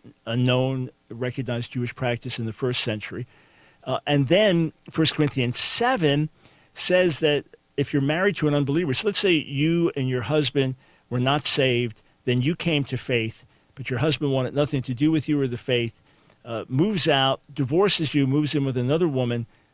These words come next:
that you're free. And that would be a, a legal term there, that you're legally free. So I do believe in some circumstances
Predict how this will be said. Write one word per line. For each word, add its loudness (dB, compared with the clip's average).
that 0
you're 0
free. -2
And -2
that -2
would -2
be 0
a, -2
a -2
legal 0
term -2
there, -2
that -14
you're -4
legally -4
free. -8
So 2
I 0
do 0
believe 0
in -2
some 2
circumstances 0